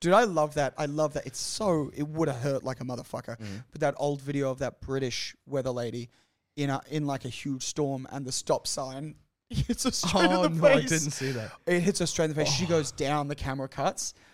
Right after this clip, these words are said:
Speaker 2: That's rough.
Speaker 1: It is hilarious. <laughs> And she lived, so it's okay.
Speaker 2: All right, cool.
Speaker 1: I think she has a lazy eye now, but
Speaker 2: Oh,
Speaker 1: she's all right.
Speaker 2: fuck.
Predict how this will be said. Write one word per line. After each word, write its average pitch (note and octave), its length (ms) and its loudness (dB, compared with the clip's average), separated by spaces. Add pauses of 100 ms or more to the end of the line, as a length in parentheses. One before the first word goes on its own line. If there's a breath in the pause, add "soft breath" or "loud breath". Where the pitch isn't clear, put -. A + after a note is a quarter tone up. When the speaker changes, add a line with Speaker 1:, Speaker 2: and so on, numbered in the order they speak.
Speaker 2:
That's A#2 340 4
rough. F#2+ 540 0
Speaker 1:
It C#3 200 0
is A#2+ 180 0
hilarious. A#2 840 -4
<laughs> - 60 -16 (760)
And D#3 140 2
she F#3+ 180 2
lived, D3 380 4
so - 160 2
it's D3+ 100 2
okay. C#3 440 0 (120)
Speaker 2:
All B2+ 120 4
right, G#2+ 200 2
cool. A2 180 0
Speaker 1:
I - 40 -6
think F3+ 120 2
she F#3 140 4
has E3 160 6
a D3+ 40 -4
lazy D#3 260 2
eye C#3 160 0
now, B2 300 -6 (200)
but B2+ 100 2
Speaker 2:
Oh, B2+ 40 4
Speaker 1:
she's E3+ 220 0
all F3+ 100 4
right. D#3 300 2
Speaker 2:
fuck. - 300 -8